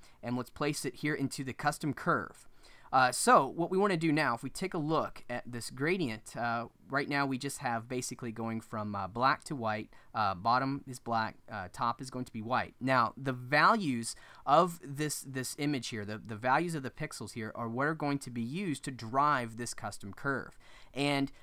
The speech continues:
the actual values that are being sampled are going to be the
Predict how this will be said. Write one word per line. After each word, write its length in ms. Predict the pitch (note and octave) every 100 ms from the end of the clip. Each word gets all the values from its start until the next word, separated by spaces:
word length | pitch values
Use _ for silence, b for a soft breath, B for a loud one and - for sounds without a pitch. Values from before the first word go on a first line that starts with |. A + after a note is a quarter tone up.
| b
the 200 | C#3 C#3 -
actual 400 | D#3 G#3+ - G3
values 460 | C#3 D#3 E3+ F#3 C#3+
that 120 | C3
are 60 |
being 180 | C3 B2
sampled 600 | A2 - E3+ G3 - G#2+ -
are 80 | B2
going 220 | C3+ C#3
to 120 | C#3
be 180 | B2 A#2
the 280 | A2+ A#2+